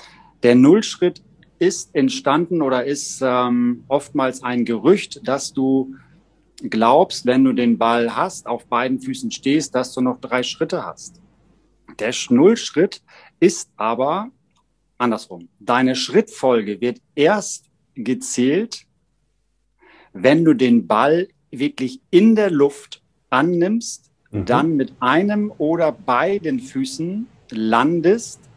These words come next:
Speaker 2: Mhm.
Speaker 1: dann hast du noch keinen Schritt vollzogen und dann hast du die, ähm, wichtigen drei Schritte in unserem Handballsport noch zur Verfügung,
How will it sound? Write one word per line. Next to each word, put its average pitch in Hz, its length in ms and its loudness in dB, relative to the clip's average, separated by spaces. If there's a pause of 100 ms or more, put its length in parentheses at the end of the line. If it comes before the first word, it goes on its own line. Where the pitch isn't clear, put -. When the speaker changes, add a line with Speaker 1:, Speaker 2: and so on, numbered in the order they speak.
(120)
Speaker 2:
Mhm. 156 400 -16 (440)
Speaker 1:
dann 202 420 0 (380)
hast - 300 -10
du 139 60 -8
noch 120 220 -8
keinen 165 380 -4
Schritt - 320 -8
vollzogen 147 720 -4
und 127 180 -4
dann 139 260 0
hast 139 220 -6
du 139 80 -4
die, 120 360 -4 (600)
ähm, 113 240 0
wichtigen 147 460 0
drei 120 380 2
Schritte 175 680 -2 (480)
in 127 120 0
unserem 135 340 0
Handballsport 131 1040 -2 (1200)
noch 131 240 -2
zur 123 240 -6
Verfügung, 185 840 -2